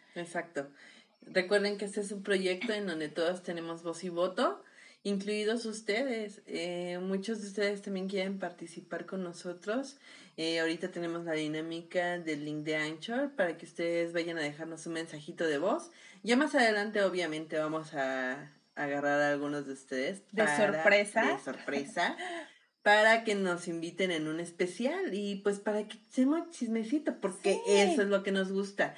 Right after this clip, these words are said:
Speaker 2: El
Speaker 1: Nosotros
Speaker 2: chisme.
Speaker 1: hacemos eso, ¿no? Es por mera diversión, por pasarla rico un rato, echar chismecito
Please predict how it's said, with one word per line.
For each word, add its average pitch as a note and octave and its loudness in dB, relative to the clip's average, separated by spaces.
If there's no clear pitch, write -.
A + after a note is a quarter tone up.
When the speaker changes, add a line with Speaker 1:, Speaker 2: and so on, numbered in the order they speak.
Speaker 2:
El G3+ 2
Speaker 1:
Nosotros F#3+ 2
Speaker 2:
chisme. F#3+ 0
Speaker 1:
hacemos G3 -2
eso, G#3 4
¿no? C#3 -6
Es D#3+ -10
por F#3+ -4
mera F#3+ 0
diversión, G3 0
por G3 -4
pasarla F3+ -2
rico F3+ -2
un G#3 0
rato, G#3 2
echar F3 -2
chismecito A#3 2